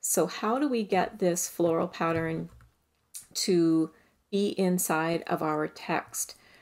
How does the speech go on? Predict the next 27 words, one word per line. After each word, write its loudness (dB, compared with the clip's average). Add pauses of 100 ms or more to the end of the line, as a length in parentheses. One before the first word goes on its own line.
(340)
What 4
we 10
want 2
to 0
do 4
is 0
make -2
sure 0
our 0 (160)
pattern 0 (320)
layer 4
is 0
selected -2
in -2
the -2
layers 0
menu 2
here. -2 (680)
And 2
then 2 (120)
what -2
we 2
can -4
do 2 (100)
is 0 (800)
hit 0
the -2